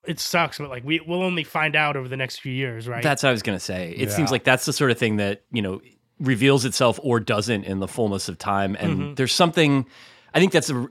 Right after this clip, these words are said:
Speaker 2: a really good point about in terms of, like, what I think that where this disciplinary action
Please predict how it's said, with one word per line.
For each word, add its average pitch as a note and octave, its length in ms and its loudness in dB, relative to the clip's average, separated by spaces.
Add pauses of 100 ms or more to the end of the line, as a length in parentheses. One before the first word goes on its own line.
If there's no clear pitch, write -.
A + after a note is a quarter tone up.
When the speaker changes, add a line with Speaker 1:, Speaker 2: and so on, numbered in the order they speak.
Speaker 2:
a C3+ 80 4
really A2+ 220 2
good F#2+ 180 -4
point A#2+ 380 0
about G2+ 360 0
in A#2 120 -4
terms G#2+ 200 -4
of, F#2 120 -4
like, E2 280 -10 (360)
what C3+ 480 2 (1300)
I C#3+ 60 -2
think - 220 0
that C#3+ 180 2
where D#3+ 220 6
this C#3 160 0
disciplinary B2+ 520 2
action A2 540 0